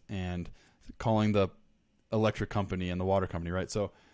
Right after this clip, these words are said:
it's not something I wanted for my little girl. And, and also, playing pro sports, you don't get days off. You have an off season, but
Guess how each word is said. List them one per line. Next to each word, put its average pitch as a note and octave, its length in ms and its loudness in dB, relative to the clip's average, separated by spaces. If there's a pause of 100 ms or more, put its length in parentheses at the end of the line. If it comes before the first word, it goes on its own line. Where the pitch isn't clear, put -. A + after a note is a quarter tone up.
(800)
it's - 180 -4
not B2+ 240 8
something C3 240 6
I A#2 60 8
wanted A2+ 340 6
for A2 120 2
my G#2 120 4
little G2+ 180 4
girl. A2+ 380 6 (440)
And, A2 300 2
and A2+ 180 4
also, A#2 540 6 (1000)
playing E3 320 4
pro C3 180 8
sports, C#3 640 6 (100)
you A#2+ 120 0
don't D3+ 200 4
get G3 220 6 (220)
days A#2 280 4
off. - 440 -4
You D3+ 140 6
have F#3 100 8
an D#3 80 6
off A#2+ 180 6
season, F2 420 -4 (680)
but B2 420 8